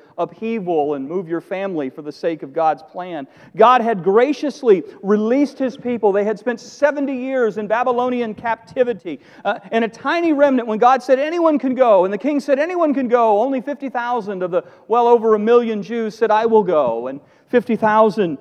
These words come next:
faithful folks made the, the difficult, long, arduous trek back to Israel,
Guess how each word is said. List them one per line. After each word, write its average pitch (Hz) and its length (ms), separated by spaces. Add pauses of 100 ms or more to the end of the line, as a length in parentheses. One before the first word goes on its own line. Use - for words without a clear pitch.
faithful 233 460
folks 202 460
made 196 200
the, 175 160 (180)
the 180 80
difficult, 208 600
long, 208 460
arduous 202 600
trek 220 400
back 220 320
to 220 240 (380)
Israel, 208 640